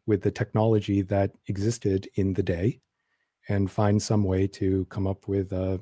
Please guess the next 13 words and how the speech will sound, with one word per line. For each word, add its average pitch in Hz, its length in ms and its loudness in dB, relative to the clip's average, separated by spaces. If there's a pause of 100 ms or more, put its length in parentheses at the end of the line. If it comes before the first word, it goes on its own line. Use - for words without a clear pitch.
(240)
you 92 100 -8
know, 95 100 -6
some 95 240 -8
sort 95 180 -6
of 95 80 -4
fair 98 560 0
taxation 98 540 0
system 92 420 -4
to 90 340 -4
generate 92 380 -2
revenue. 95 360 0 (840)
Uh, 95 340 -4 (340)
I, 98 320 2